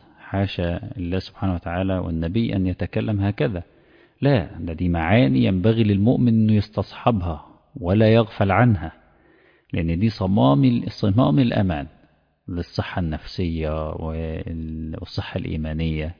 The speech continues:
اللي قبل الصحة النفسية. ودي ال-، ال-، صمام الأمان أو الدينامو المحرك للعمل اللي بيسترشد بها الإنسان في حركته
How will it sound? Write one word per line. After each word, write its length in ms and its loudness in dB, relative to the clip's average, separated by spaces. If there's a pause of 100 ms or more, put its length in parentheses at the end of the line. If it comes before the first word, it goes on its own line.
اللي 140 -8
قبل 200 -8
الصحة 340 -10
النفسية. 540 -10 (880)
ودي 380 -2
ال-، 300 -2 (260)
ال-، 60 -10
صمام 360 2
الأمان 520 4
أو 220 2
الدينامو 560 4 (100)
المحرك 680 0
للعمل 500 -2 (600)
اللي 120 -2
بيسترشد 720 -2
بها 160 0
الإنسان 440 -2
في 260 -6
حركته 760 -6